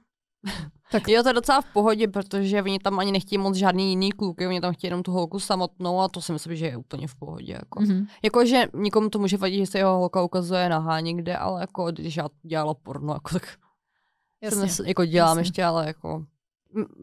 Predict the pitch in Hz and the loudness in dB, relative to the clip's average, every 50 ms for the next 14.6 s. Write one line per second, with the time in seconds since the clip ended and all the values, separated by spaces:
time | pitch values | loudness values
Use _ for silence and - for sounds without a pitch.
0 | - _ _ - 220 233 240 254 - 202 220 247 220 220 208 202 220 214 220 214 | -20 _ _ 0 4 4 6 6 6 6 6 6 6 4 4 4 4 2 2 2
1 | - - - 214 214 202 175 175 175 175 180 190 185 170 156 151 156 156 - - | 0 -4 -4 -2 0 0 0 2 2 2 2 2 2 0 -2 -4 -4 -6 -8 -10
2 | - - - - - - - 165 - 226 226 220 220 220 226 - 220 214 - - | -10 -10 -10 -10 -10 -12 -14 -10 -4 0 2 2 2 2 2 2 2 2 4 4
3 | 196 - - 240 240 - 311 311 - - 233 226 214 214 196 202 196 208 196 202 | 2 2 2 0 0 2 4 2 4 4 6 6 6 6 6 6 4 4 2 0
4 | 202 185 - - 180 175 175 175 165 170 170 165 160 175 - - _ _ - _ | -2 -4 -4 -4 -2 -2 -2 -2 -2 -2 -4 -4 -4 -6 -8 -10 _ _ -20 _
5 | _ _ _ _ _ _ - - 202 - - 208 185 202 190 208 185 170 175 175 | _ _ _ _ _ _ -8 -6 -4 0 2 2 2 2 0 0 -2 -4 -4 -2
6 | 160 160 170 160 _ _ _ _ _ _ _ - 208 202 208 226 226 220 214 196 | -2 -2 -4 -6 _ _ _ _ _ _ _ -2 0 2 4 4 4 4 4 4
7 | 220 208 190 196 196 190 185 160 - - - - 185 185 196 175 180 175 165 - | 2 2 4 4 4 4 2 0 -4 -8 -6 -4 -2 0 0 -2 -2 -4 -4 -4
8 | 170 - 180 180 160 170 175 - - 190 170 175 - - 202 180 165 165 165 - | -6 -6 -4 -6 -6 -6 -6 -6 -6 -6 -6 -6 -4 -4 -2 2 2 0 2 0
9 | 175 220 240 - - 262 254 254 262 269 262 262 254 254 254 247 254 247 - - | -2 -2 -2 0 0 0 2 4 4 4 4 4 4 2 0 -2 -2 -2 -2 -2
10 | - 233 220 220 202 202 - 214 202 208 214 208 196 185 - 160 - 170 - - | 0 0 2 0 0 0 -2 0 2 2 2 2 0 -2 -2 -2 -4 -4 -4 -4
11 | 208 196 196 - 220 208 185 190 202 208 202 196 214 208 196 202 202 202 202 196 | -4 -4 -2 2 2 2 2 2 0 0 0 0 -2 -2 0 -2 -2 0 0 0
12 | 202 185 175 165 175 165 160 170 170 170 - - 185 185 190 185 180 _ _ _ | 0 0 0 -2 -2 -2 -2 -2 -2 -2 -2 -2 -2 0 0 -2 -4 _ _ _
13 | - - - _ - 208 226 202 220 233 240 - - 214 208 208 202 214 202 214 | -20 -20 -14 _ 0 2 4 4 6 4 4 4 2 0 2 2 2 0 2 2
14 | 220 233 208 - - - - - 214 202 196 | 4 4 4 2 0 -4 -10 -4 -2 -2 -2